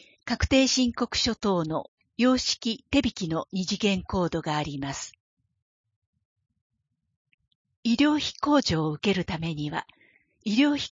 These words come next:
控除の明細書の添付が必要です。医療費控除を受ける際には、医療費控除の明細書の添付が必要です。領収書の提出は不要です。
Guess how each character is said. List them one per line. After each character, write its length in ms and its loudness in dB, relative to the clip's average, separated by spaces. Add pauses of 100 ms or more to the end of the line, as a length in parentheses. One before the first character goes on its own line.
控 200 4
除 160 0
の 160 -2 (120)
明 160 4
細 280 2
書 180 2
の 120 4
添 220 2
付 160 -4
が 140 -4
必 280 -8
要 220 -4
で 140 -10
す。 220 -14 (1500)
医 100 2
療 200 6
費 100 -6 (100)
控 200 2
除 180 0
を 80 -2
受 200 -2
け 40 0
る 80 -4
際 300 -2
に 180 -8
は、 120 -8 (500)
医 100 2
療 220 6
費 180 0
控 280 0
除 160 0
の 140 -2
明 160 4
細 220 0
書 180 -2
の 140 0
添 160 0
付 180 -4
が 140 -6
必 300 -8
要 220 -4
で 140 -8
す。 220 -16 (880)
領 160 6
収 240 4
書 180 2
の 100 2
提 240 -4
出 260 -4
は 120 0
不 140 -6
要 220 -2
で 140 -10
す。 240 -14